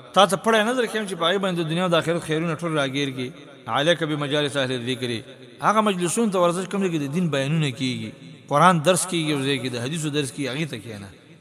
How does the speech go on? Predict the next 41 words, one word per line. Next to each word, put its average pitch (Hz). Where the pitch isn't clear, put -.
«واذا 147
خلوت 185
فحرک 190
لسانک 190
ما 175
استطعت 170
بذکر 151
الله.» 123
چې 180
ځان 220
له 233
شي 175
ذکر 190
ډېر 143
کوه، 101
ژبه 208
خوځوه. 117
«واحب 185
فی 185
الله 185
وابغض 180
فی 160
الله.» 160
د 147
الله 160
لپاره 175
مینه 202
کوه، 175
د 165
الله 156
لپاره 139
بغض. 120
یا 170
بارزین، 196
هل 175
شعرت 185
ان 226
رجل 196
اذا 202
خرج 185
من 196